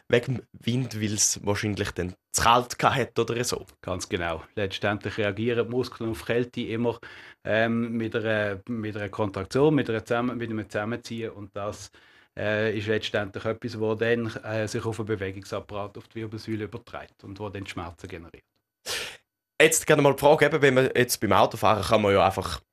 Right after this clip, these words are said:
Speaker 1: das Fenster rauflassen, um etwas dagegen zu machen. Aber was, <laughs> was kann man wirklich dagegen machen? Gegen die Halskehre?
Speaker 2: Ja, letztendlich, wenn sie dann mal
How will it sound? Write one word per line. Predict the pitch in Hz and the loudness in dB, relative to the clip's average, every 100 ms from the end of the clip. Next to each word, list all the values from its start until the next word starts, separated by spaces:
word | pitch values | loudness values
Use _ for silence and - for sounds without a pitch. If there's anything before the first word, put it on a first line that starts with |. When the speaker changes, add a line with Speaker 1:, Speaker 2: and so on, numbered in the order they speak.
| _ _ | _ _
Speaker 1:
das | - | 0
Fenster | 135 135 - | 2 2 2
rauflassen, | 131 139 143 139 160 - 143 | 2 4 6 6 6 4 6
um | |
etwas | 135 139 147 | 6 4 4
dagegen | - 143 147 | 2 2 4
zu | 147 | 4
machen. | 147 123 | 4 4
Aber | - 113 113 | 2 4 4
was, | 120 - - - | 4 2 2 4
<laughs> | 143 - - | 2 0 2
was | 143 | 4
kann | - 151 | 6 6
man | 143 | 8
wirklich | 139 180 180 - | 6 6 4 0
dagegen | 165 170 160 156 | 0 0 0 2
machen? | 143 - 85 - _ - | 0 0 -6 -10 _ 2
Gegen | 127 127 - | 2 2 0
die | |
Halskehre? | 117 113 - 123 92 85 _ _ - | 4 4 4 2 0 -4 _ _ 2
Speaker 2:
Ja, | 123 160 | 6 6
letztendlich, | 135 160 156 160 170 170 156 - - | 6 4 4 2 2 2 0 0 -6
wenn | 160 139 143 160 160 | -4 0 4 4 4
sie | 143 | 4
dann | 139 139 135 | 4 4 4
mal | 123 131 117 | 4 4 2